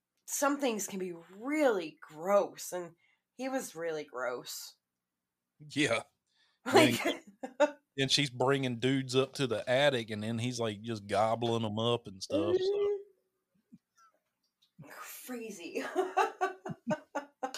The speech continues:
Speaker 1: Oh my God. We, maybe that should be one of your, uh, live streams coming up. We should revisit that, 'cause it's been
Speaker 2: Yeah.
Speaker 1: a minute.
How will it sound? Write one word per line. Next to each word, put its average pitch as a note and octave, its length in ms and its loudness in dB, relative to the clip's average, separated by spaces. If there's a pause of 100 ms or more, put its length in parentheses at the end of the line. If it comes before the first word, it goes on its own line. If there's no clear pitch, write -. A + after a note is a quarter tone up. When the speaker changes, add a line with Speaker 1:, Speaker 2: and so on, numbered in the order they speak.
(520)
Speaker 1:
Oh A3+ 140 -12
my G3 220 -6 (100)
God. - 120 -6 (560)
We, - 240 -10 (160)
maybe D#4 220 6
that B3 240 8
should G#3 140 0
be A3 100 -2
one G3+ 200 2
of F#3+ 100 0
your, F#3 220 6
uh, F3 140 6
live E3+ 260 2
streams F3 340 -8
coming D#3 280 -6
up. D3 140 -8 (160)
We F3+ 100 -6
should F3+ 180 -12
revisit E3 580 -10
that, D3 400 -6
'cause E3+ 140 -16
it's F3 140 -14
been D3+ 120 2
Speaker 2:
Yeah. D3+ 160 2
Speaker 1:
a - 0 -
minute. C#3 200 -6